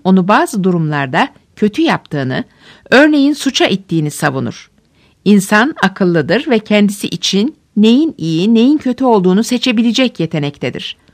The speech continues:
Oysa tutucu düşünce, sıradan insanın kötü, bencil olduğu, kendi çıkarını göremeyeceği inancından hareket eder.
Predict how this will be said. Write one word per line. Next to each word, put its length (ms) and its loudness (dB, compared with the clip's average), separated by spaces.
Oysa 380 0
tutucu 460 -4
düşünce, 600 -4
sıradan 520 0
insanın 460 -2
kötü, 600 -2
bencil 360 0
olduğu, 560 0
kendi 340 4
çıkarını 540 0
göremeyeceği 800 2
inancından 600 -2
hareket 440 -6
eder. 400 -8